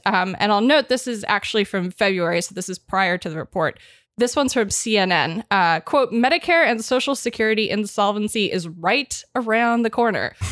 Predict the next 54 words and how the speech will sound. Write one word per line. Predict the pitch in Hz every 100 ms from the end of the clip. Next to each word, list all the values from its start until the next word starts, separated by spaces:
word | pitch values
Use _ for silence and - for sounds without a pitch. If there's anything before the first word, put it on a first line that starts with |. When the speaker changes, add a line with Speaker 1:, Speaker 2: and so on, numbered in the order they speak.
| -
Speaker 1:
So, | - 254 247 247
you | 277
know, | 277 247 -
all | 311 349
we | 359
hear | 320 440 330
is | 220 226
that | 247 262
Social | - 240 247 277
Security | - 220 170 170
is | 175
going | 180 165
broke. | 165 - 82 - -
Medicare | 208 214 220 226
is | 220
going | 151 175 180
broke. | - - - _ _
The | 196
benefits | 220 262 269 262 -
that | 226
you | 208 220
thought | 220 226 226
you | 233
might | 233 226
have, | 240 240 220
they | 214
might | 214 214 233
not | 240 247
be | 247 254
there. | 185 131 160
Watch | 139 254 -
out, | 294 226 - -
you | 233
know, | 190 226
and | 254 -
all | 277 339
this | 370
sounds | - 330 -
rather | 262 302 339
spooky, | - - 330 403 - 196
maybe, | 180 202 226
like, | 240 196 -
inevitable. | 220 240 262 285 269 226 190
I | 180 196
think | 269 269
this | 294 262
myth | 220 220 320 -
really | 226 262 285
makes | 233 202 240 -
people | - 247 269 254
feel | - 247 277 254
doomed | 185 196 226 247 240 202
and | 190 185
like | 190 -